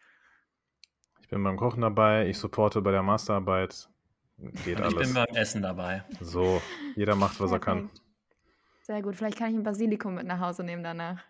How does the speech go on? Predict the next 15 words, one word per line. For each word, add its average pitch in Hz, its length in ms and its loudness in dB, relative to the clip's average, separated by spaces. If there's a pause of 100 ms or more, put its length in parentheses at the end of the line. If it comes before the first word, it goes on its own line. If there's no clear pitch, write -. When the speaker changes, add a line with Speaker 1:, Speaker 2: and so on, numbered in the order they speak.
(1120)
Speaker 1:
Ja, 98 220 -10
aber 95 240 -2
mach 107 160 4
schnell, 123 360 8
Speaker 2:
Und, - 100 2
Speaker 1:
sonst 104 340 0
Speaker 2:
und 139 100 6
Speaker 1:
stirbt's. 120 380 8
Speaker 2:
sterben 120 80 -2
lassen. 113 280 0
Speaker 1:
Ja. 107 240 6
Speaker 2:
<laughs> - 40 0 (3500)
Speaker 1:
So 135 220 4
ist 139 140 10
es. 104 300 4